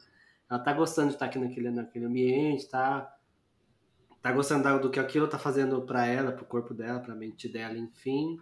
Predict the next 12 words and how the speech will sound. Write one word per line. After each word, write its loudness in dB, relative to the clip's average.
Eu 0
não 2
sei 8
se -4
seria, 8
não 6
acho 10
que -8
seria 10
uma 8
red 6
flag. 2